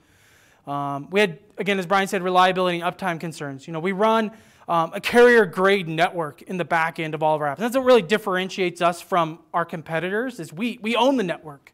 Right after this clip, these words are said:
We, we, we don't go through aggregators. Um, and that network was overwhelmed badly. It was, um, very monolithic.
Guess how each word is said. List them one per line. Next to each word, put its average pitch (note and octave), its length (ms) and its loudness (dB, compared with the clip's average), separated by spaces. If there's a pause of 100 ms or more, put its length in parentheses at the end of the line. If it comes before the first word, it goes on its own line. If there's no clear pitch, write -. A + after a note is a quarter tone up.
(360)
We, F#3+ 220 -4
we, F#3 280 -16
we G3+ 200 -2
don't A3+ 160 0
go G#3 100 2
through G3+ 120 -2
aggregators. F3 640 -2 (560)
Um, D3+ 260 -2
and F3+ 80 -4
that G#3+ 160 2
network G#3+ 380 0
was D#3+ 340 -2 (220)
overwhelmed F3 720 4 (160)
badly. D#3+ 440 0
It D#3 80 -6
was, D3 280 -10 (320)
um, C3 320 -8
very G#3+ 260 4
monolithic. D#3+ 880 -2